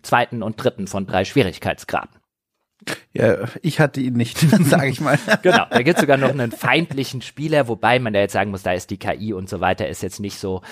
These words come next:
Speaker 1: äh, weit ausgereift in meiner Erinnerung gewesen, dass das halt tatsächlich, keine Ahnung, wie so ein Computergegner bei Age of Empires oder so
Speaker 2: Mhm.
Speaker 1: ist. Die Komplexitätsebene reden wir hier nicht. Ähm, aber trotzdem, du hast auch noch einen, einen, einen Widersacher, was auch in der damaligen Zeit, hast du in Caesar einen Widersacher?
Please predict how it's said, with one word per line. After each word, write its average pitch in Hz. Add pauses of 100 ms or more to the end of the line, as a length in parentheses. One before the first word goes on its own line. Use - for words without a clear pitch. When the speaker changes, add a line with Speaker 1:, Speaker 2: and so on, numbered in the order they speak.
(300)
Speaker 1:
äh, 95
weit 104
ausgereift 107
in 104
meiner 98
Erinnerung 101
gewesen, 98
dass 92
das -
halt 95
tatsächlich, 98
keine 92
Ahnung, 92
wie 104
so 104
ein 95 (120)
Computergegner 107
bei 90
Age 98
of 95
Empires 95
oder 143
so 147
Speaker 2:
Mhm. 160
Speaker 1:
ist. 165
Die 139
Komplexitätsebene 110
reden 95
wir 87
hier 87
nicht. 127 (480)
Ähm, 110 (280)
aber 123
trotzdem, 147
du 117
hast 127
auch 120
noch 113
einen, 101 (220)
einen, 101
einen 107
Widersacher, 123
was 175
auch 240
in 214
der 156
damaligen 139
Zeit, -
hast 151
du 165
in 143
Caesar 151
einen 120
Widersacher? 202